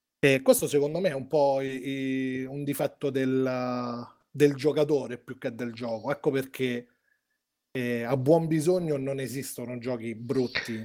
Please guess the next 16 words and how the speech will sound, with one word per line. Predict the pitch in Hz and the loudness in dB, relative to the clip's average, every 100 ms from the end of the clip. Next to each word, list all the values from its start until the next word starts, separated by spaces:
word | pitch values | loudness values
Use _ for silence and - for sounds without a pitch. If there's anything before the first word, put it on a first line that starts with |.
| - - | -12 -2
perché, | 139 131 151 151 147 147 | -2 0 4 6 6 2
eh, | 143 135 135 131 | -4 -2 -2 0
reputo, | 156 202 185 190 190 165 | 2 2 0 0 2 0
almeno | 127 143 123 | -2 -4 -4
dal | 123 | -6
mio | 135 | -6
punto | 139 165 175 | -4 -4 -4
di | 180 | -4
vista, | 180 175 - 123 | -4 -6 -6 -2
che | 131 131 156 | 0 0 -2
ogni | 151 160 | -2 -2
gioco | 143 175 123 | 2 2 2
abbia | 113 120 | -4 -4
la | 123 | -2
sua | 120 | -2
applicazione. | 123 - 123 120 - - 135 117 110 | -4 -2 -2 -2 -6 -2 -2 -2 -6